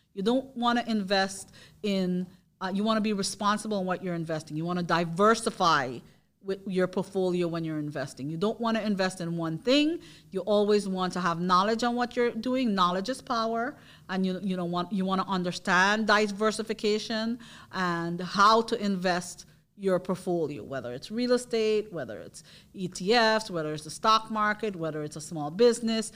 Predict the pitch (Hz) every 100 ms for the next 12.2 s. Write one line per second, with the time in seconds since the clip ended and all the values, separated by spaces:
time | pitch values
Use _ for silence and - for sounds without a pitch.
0 | - - 208 214 220 214 214 208 - 202
1 | 196 185 180 190 180 180 180 175 _ _
2 | _ - 170 151 143 139 113 _ _ 180
3 | 170 165 202 190 190 196 - _ _ _
4 | _ _ _ _ _ - - 240 254 240
5 | 240 226 202 185 185 170 165 175 175 170
6 | 214 190 185 - 160 165 170 - 170 156
7 | 165 151 147 143 139 - 117 80 - -
8 | _ _ _ _ 160 147 160 165 170 190
9 | 190 180 202 208 208 214 202 185 196 180
10 | 175 170 170 170 165 165 160 226 226 -
11 | 190 175 170 165 165 - - - 185 165
12 | 151 156